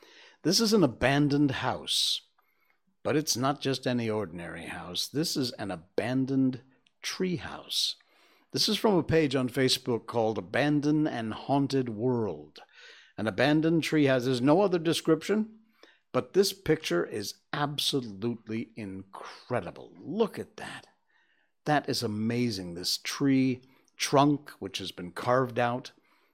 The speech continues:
windows built in. I would love to see what this looks like inside. Sadly, it's the only picture there is of it, but it is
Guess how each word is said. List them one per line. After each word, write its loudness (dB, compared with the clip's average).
windows 4
built -2
in. 2
I -2
would -2
love 0
to -8
see 0
what -6
this -6
looks -4
like -4
inside. -6
Sadly, 4
it's 2
the -2
only 4
picture 2
there 2
is 2
of -4
it, -16
but -2
it -2
is -6